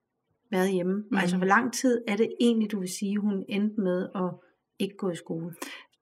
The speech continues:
Speaker 2: Altså, hun har altid været on-off skole.
Speaker 1: Ja.
Speaker 2: Men fem år.
Speaker 1: Ja. Og når man tænker på det,
Speaker 2: Ja.
Speaker 1: og så samtidig, at hun jo, er jeg ret sikker på,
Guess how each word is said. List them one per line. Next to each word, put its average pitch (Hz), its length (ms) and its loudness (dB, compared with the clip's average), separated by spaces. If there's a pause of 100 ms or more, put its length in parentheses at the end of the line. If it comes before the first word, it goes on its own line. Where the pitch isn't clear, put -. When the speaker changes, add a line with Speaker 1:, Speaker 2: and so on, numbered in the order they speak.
Speaker 2:
Altså, 180 180 6 (180)
hun 190 120 2
har 196 80 10
altid 233 200 8
været 190 160 8 (120)
on-off 196 340 10
skole. 107 440 -2
Speaker 1:
Ja. 175 200 -2 (180)
Speaker 2:
Men 151 200 0
fem 254 280 8
år. - 160 0 (480)
Speaker 1:
Ja. 156 100 -6 (1800)
Og 226 80 -2 (640)
når 214 180 2
man 202 220 2 (160)
tænker 262 280 8
på 247 80 2
det, 214 260 2 (140)
Speaker 2:
Ja. 190 160 -4 (920)
Speaker 1:
og 196 160 2
så 208 220 0 (320)
samtidig, 208 640 0 (100)
at 190 160 -2
hun 190 320 -2 (1080)
jo, 185 260 0 (420)
er 190 100 0
jeg 185 200 4
ret 202 160 4
sikker 208 240 2
på, 208 320 0